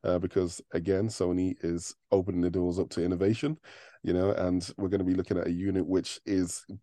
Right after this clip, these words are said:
you know, smacking the jaws off even the creators of the Oculus Rift, you know. So if that's anything to go by, twenty twenty-three is gonna be an amazing year, you know, so I'm looking forward to it.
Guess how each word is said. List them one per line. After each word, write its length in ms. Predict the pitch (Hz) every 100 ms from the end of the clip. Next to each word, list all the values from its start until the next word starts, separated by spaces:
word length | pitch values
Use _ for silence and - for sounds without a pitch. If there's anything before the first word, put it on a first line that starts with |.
| - _
you 80 | 110
know, 120 | 92
smacking 560 | 85 - 104 117 - 107
the 80 | 98
jaws 460 | 87 98 98 90
off 260 | 82 76 - - - -
even 200 | 101 92
the 80 | 90
creators 680 | - 92 90 90 90 87 -
of 260 | 85 85 82 _
the 100 | -
Oculus 420 | - - 78 80
Rift, 400 | - 76 - - - _ -
you 100 | 80
know. 200 | 82 82
So 320 | - 82 80 - - - -
if 80 | -
that's 240 | 107 98
anything 220 | 107 101
to 80 | 90
go 180 | 90 98
by, 220 | 90 85
twenty 220 | 85 131
twenty-three 360 | 117 104 87 92
is 60 | 90
gonna 160 | 87
be 160 | 82 85
an 60 |
amazing 440 | 85 82 82 85 80
year, 220 | 80 78 - - - _ _ -
you 120 | 90
know, 180 | 82 82
so 260 | - - -
I'm 100 | 85
looking 220 | 85 -
forward 240 | 85 50 -
to 120 |
it. 60 | -